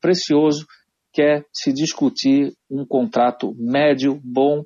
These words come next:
para todos. É isso que eu acho que, é esse seria o meu sentimento, a minha torcida. Porque se cada um começar a pleitear o que tem de direito, não vai ter jogo nenhum transmitido pela televisão. Nós vamos ter que ficar vendo aí campeonato espanhol, campeonato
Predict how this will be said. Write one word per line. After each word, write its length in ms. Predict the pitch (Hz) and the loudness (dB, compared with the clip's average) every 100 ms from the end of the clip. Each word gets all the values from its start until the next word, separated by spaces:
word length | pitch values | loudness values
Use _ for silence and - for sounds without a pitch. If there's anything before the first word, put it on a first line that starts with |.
| - | 0
para 200 | 135 123 | 0 0
todos. 480 | - 98 - - - | -4 -10 -10 -18 -4
É 80 | 117 | -2
isso 200 | 120 - | -2 0
que 80 | |
eu 40 | 123 | 0
acho 240 | 120 - - | 0 -2 -8
que, 140 | 120 - - _ - | -10 -12 -20 _ 0
é 180 | 123 | 2
esse 220 | 156 170 147 131 - - | 4 2 0 -2 -4 -6
seria 280 | - 131 | 0 2
o 60 | 135 | 4
meu 160 | 135 156 | 2 2
sentimento, 560 | 160 143 135 151 147 | 0 -2 0 0 0
a 20 | |
minha 160 | 135 143 | 0 -2
torcida. 480 | 147 147 - 110 - _ - _ _ _ | 0 -2 -2 -4 -8 _ -20 _ _ _
Porque 360 | 160 - 160 147 - - | -4 2 2 2 -4 -6
se 160 | - | -4
cada 260 | 147 175 165 | 0 2 2
um 40 | |
começar 380 | 170 156 143 - | 2 0 0 0
a 40 | - | 0
pleitear 400 | 143 135 - 131 | 0 2 2 0
o 60 | |
que 80 | - | 0
tem 160 | 147 139 | -2 -2
de 120 | 127 | -2
direito, 400 | 120 139 151 - - _ _ _ _ | 0 2 0 -6 -20 _ _ _ _
não 160 | 139 151 | 0 2
vai 160 | 147 | 2
ter 160 | 147 143 | 2 2
jogo 320 | 117 139 135 | 2 0 0
nenhum 340 | 139 170 151 160 _ | 0 0 -2 -6 _
transmitido 460 | 147 131 135 139 131 | -4 -4 -4 -6 -4
pela 180 | 131 | -2
televisão. 400 | 127 139 123 110 - _ _ | -2 -4 -4 -6 -8 _ _
Nós 80 | 117 | -6
vamos 120 | 127 | -4
ter 100 | 127 | -6
que 80 | - | -8
ficar 220 | - 127 | -2 0
vendo 140 | 117 117 | 2 0
aí 80 | 110 | 0
campeonato 440 | 117 117 113 107 | -2 0 -2 -2
espanhol, 440 | - 143 139 143 | -4 -2 2 0
campeonato 560 | 127 117 131 113 110 117 | 0 -4 -2 -2 -2 -6